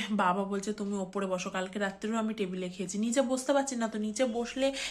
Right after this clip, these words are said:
এই বাঁ হাতটা ভর দিয়ে তারপর তো বসবো, সেই ভরটাই তো দিতে পারছি না, ওই জন্য ওপরেই খেতে বসেছি। ক্রিম মাখবো, গায়ে সাবান মাখবো, কিচ্ছু মাখতে পারছি না। দাঁড়াও, দাঁড়াও, ফোনটা ধরি একটু।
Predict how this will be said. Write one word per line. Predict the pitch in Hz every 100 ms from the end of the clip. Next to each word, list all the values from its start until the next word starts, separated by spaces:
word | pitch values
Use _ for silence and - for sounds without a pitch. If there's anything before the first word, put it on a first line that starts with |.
| -
এই | 254
বাঁ | 233 214 220
হাতটা | 233 247 - 277
ভর | 240 - 208 214
দিয়ে | 214 254 269
তারপর | 262 208 214 269
তো | - 294
বসবো, | 262 262 214 160 156
সেই | -
ভরটাই | 208 190 190 - 240 247
তো | 269
দিতে | 208 196 185
পারছি | 185 180 190
না, | 180 180 - - -
ওই | 208
জন্য | 202 214
ওপরেই | 202 180 196 208
খেতে | 208 208 196
বসেছি। | 196 202 - 208 233 240 - - -
ক্রিম | - 233 247
মাখবো, | 247 262 262 233 254
গায়ে | 220 214 226
সাবান | 214 196 208
মাখবো, | 226 226 220
কিচ্ছু | 220 226 214 -
মাখতে | 233 208 -
পারছি | 202 196 196 202
না। | 190 190
দাঁড়াও, | - - 175 - - -
দাঁড়াও, | - - -
ফোনটা | 208 196 190
ধরি | 185 190 196
একটু। | 196 - 262